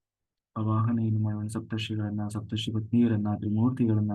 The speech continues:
ತ್ರಿಶಕ್ತಿಯರನ್ನ, ವಸುಂಧರಾ ಮಾತೆಯನ್ನ, ನಮ್ಮೆಲ್ಲರ ಪೂರ್ಣಾತ್ಮನನ್ನ ಆವಾಹನೆಯನ್ನು ಮಾಡೋಣ.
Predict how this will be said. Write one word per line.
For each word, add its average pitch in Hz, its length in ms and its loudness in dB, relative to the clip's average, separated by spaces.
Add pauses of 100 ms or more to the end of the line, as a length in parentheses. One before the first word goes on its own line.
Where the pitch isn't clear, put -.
ತ್ರಿಶಕ್ತಿಯರನ್ನ, 113 760 -2
ವಸುಂಧರಾ 117 640 2
ಮಾತೆಯನ್ನ, 113 440 2
ನಮ್ಮೆಲ್ಲರ 107 520 0
ಪೂರ್ಣಾತ್ಮನನ್ನ 113 760 2 (1040)
ಆವಾಹನೆಯನ್ನು 113 720 0
ಮಾಡೋಣ. 104 320 -6